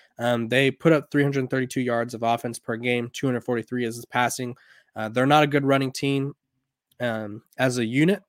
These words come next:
they only averaged eighty-nine yards per game. Cameron Skattebo is kind of a,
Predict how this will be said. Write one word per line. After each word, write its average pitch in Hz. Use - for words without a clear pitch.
they 120
only 117
averaged 117
eighty-nine 120
yards 123
per 127
game. 127
Cameron 127
Skattebo 117
is 113
kind 113
of 107
a, 104